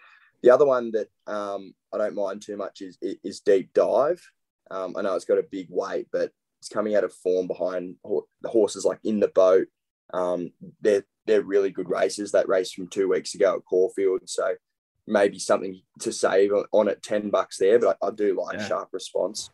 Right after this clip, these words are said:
Speaker 2: So you're happy with three seventy? It did open four twenty, so you missed out on half a point, but you reckon it'll
Speaker 1: Yeah.
Speaker 2: jump fave?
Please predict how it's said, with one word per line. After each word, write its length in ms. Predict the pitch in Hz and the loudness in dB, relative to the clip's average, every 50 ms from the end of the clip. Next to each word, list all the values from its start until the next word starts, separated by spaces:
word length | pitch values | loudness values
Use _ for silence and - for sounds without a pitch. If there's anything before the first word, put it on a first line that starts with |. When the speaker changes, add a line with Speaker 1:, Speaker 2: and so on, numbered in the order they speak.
| _ _ | _ _
Speaker 2:
So 140 | - - 131 | -2 2 2
you're 100 | 123 117 | 4 4
happy 200 | 117 110 113 120 | 4 4 4 2
with 100 | 117 117 | 2 4
three 140 | 127 123 120 | 2 2 2
seventy? 320 | 120 120 117 123 139 147 | 2 0 -2 0 0 0
It 100 | 139 127 | -2 -2
did 100 | 127 135 | -2 -2
open 300 | 123 117 117 120 117 110 | -2 -2 -2 -4 -6 -6
four 160 | - 117 117 117 | -4 -4 -6 -4
twenty, 280 | - 117 113 123 139 147 | -4 -2 -2 -2 -2 -2
so 120 | - 117 | -2 -2
you 60 | 113 | 0
missed 220 | 117 120 117 - 117 | 0 0 0 0 -2
out 180 | 110 110 110 | -2 -2 -2
on 160 | 107 107 104 | -4 -4 -6
half 220 | 107 113 107 107 - | -4 -4 -4 -4 -6
a 40 | 104 | -8
point, 360 | - - 117 123 - - - _ | -8 -6 -6 -4 -6 -6 -8 _
but 200 | 120 107 - - - _ _ _ _ _ _ _ _ _ _ _ _ _ _ _ | -6 -6 -6 -8 -10 _ _ _ _ _ _ _ _ _ _ _ _ _ _ _
you 60 | - 117 | -2 -2
reckon 160 | 113 120 117 | 0 0 0
it'll 180 | 110 113 113 | 0 0 2
Speaker 1:
Yeah. 340 | 117 123 123 117 110 104 98 | 4 6 8 8 8 8 6
Speaker 2:
jump 40 | - | 4
fave? 320 | 110 120 156 220 269 - | 4 2 2 2 0 -2